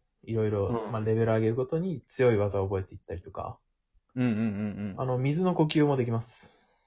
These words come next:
Speaker 2: 水の呼吸もできんの？
Speaker 1: できます。
Speaker 2: <laughs> 構えた後に、プシュッつって。
Speaker 1: うん、水の型覚えたんで。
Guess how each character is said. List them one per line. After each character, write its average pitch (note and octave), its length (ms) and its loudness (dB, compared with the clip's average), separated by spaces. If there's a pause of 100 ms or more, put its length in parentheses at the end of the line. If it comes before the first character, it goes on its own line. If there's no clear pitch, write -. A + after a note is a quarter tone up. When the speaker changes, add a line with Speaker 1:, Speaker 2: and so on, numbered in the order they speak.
(420)
Speaker 2:
水 F#3 260 8
の G#3 120 10
呼 - 80 -2
吸 G3+ 160 8
も F3+ 100 8
で D#3+ 100 4
き D#3+ 120 2
ん C#3+ 40 4
の？ G2+ 240 -4
Speaker 1:
で A#2 100 0
き A#2 60 0
ま A2+ 120 2
す。 C3 160 -6 (340)
Speaker 2:
<laughs> - 340 -16
構 D#3 280 4
え C#3 100 2
た A2+ 220 4
後 A2+ 180 0
に、 G2+ 240 -8 (520)
プ - 80 -10
シ D3+ 140 -6
ュ C3+ 80 -4
ッ G#2 60 -8
つ - 100 -20
っ - 40 -20
て。 - 220 -8 (500)
Speaker 1:
う A#2 260 -2
ん、 B2 100 -4
水 D#3 180 4
の E3+ 120 6
型 D#3+ 240 4
覚 A2+ 180 6
え G2+ 40 2
た G2 100 -6
ん F#2 80 -8
で。 A2 180 -12